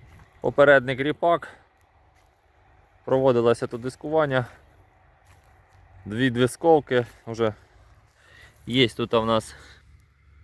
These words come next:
Е, падалочний ріпак, то прийдеться його з-, через тиждень будемо його прибирати, гербіцидить.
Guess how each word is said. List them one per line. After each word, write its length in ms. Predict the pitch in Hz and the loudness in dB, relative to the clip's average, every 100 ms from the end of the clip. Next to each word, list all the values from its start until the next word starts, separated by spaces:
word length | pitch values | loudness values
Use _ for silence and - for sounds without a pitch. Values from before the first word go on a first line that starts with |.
| _ _ _ - - - _ _ _ _ _ _ _ _ _ _ _ _ - _ _ _ _ _ - - 101 | _ _ _ -20 -20 -20 _ _ _ _ _ _ _ _ _ _ _ _ -20 _ _ _ _ _ -20 -18 -10
Е, 220 | 98 98 | -6 -2
падалочний 600 | 123 120 113 113 - 120 | 2 2 2 0 -2 -6
ріпак, 400 | 120 131 160 139 | -4 0 0 0
то 120 | - 101 | -4 -12
прийдеться 480 | 107 110 120 - | -6 -2 -2 0
його 100 | 107 | -2
з-, 200 | 98 - - | -2 -8 -6
через 340 | 107 101 - - - - | -4 -4 -6 -20 -20 -6
тиждень 360 | 123 117 101 95 | -2 2 0 0
будемо 240 | 98 101 | -2 -2
його 160 | 95 98 | -2 -4
прибирати, 640 | 98 98 98 95 90 90 - - - | -2 0 2 2 0 -8 -16 -20 -8
гербіцидить. 720 | 98 90 95 101 85 82 - | -6 -4 -4 -2 -4 -6 -14